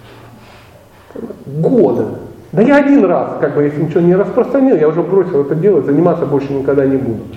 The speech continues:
А как же, Джая Сатья Прабху, вот эти все штуки, это ж так приятно. А ты тут пришел и книг не распространил. Все, и все. Кришна исполняет те желания, которые есть в сердце.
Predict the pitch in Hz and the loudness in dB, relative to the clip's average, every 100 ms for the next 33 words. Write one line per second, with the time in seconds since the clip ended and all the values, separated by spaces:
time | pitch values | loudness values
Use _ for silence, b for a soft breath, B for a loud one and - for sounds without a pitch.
0 | - - 143 175 135 127 123 - 214 233 | -10 -2 2 2 0 0 -2 0 2 2
1 | 226 240 226 240 220 220 220 220 233 185 | 0 0 2 2 2 2 0 0 0 0
2 | 165 151 - 170 - 196 196 143 147 143 | 0 -2 -2 -2 0 -2 0 0 0 -4
3 | 147 151 - 170 151 120 123 110 - B | -2 -4 0 0 2 0 -2 -8 -10 B
4 | B B - 151 190 185 175 185 175 226 | B B -6 -2 0 2 0 0 2 2
5 | 160 - 170 - 131 127 - 123 - 127 | 2 2 0 2 0 0 -2 -4 -2 -4
6 | 110 104 107 B B B B - - - | -4 -6 -10 B B B B -20 -20 -4
7 | 349 339 349 339 - - - - 233 - | 0 0 0 -6 -14 -20 -16 -8 -8 -8
8 | - - - - b b b b _ _ | -12 -12 -14 -20 b b b b _ _
9 | 247 302 285 214 247 254 226 233 208 240 | -2 0 0 2 2 2 0 0 0 0
10 | 277 196 143 - 214 196 180 175 - - | 0 0 -2 -2 -2 0 -2 -4 -6 -8
11 | 143 104 | -6 -6